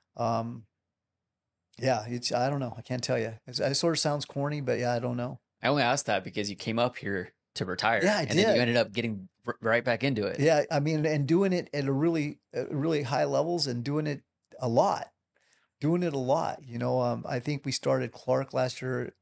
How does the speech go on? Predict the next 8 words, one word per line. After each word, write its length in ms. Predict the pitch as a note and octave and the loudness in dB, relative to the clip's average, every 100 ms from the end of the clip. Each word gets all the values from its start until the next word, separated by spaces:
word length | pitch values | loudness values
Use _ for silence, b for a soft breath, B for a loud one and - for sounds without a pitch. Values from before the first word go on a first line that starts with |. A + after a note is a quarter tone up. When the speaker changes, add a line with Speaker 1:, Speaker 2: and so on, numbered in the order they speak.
| _ - - | _ -20 -18
Speaker 1:
like, 260 | - C3+ A#2 | -10 -10 -6
July, 360 | A#2 A2+ A#2+ - | -4 0 0 0
uh, 120 | C3 | -6
J-, 300 | A2 - - - B2 | -6 -6 -8 -8 -8
January 560 | B2+ C3 C#3 B2 A2+ - | -4 -2 -2 -4 -4 -8
tenth-ish, 640 | - B2 C3+ D#3 D3+ - - b b b b b _ - | -8 -8 -4 -4 -2 -6 -12 b b b b b _ -4
and, 320 | B2 A#2+ A#2 | 0 0 0
um, 480 | A#2 A#2 A2+ G#2+ | 2 2 0 -4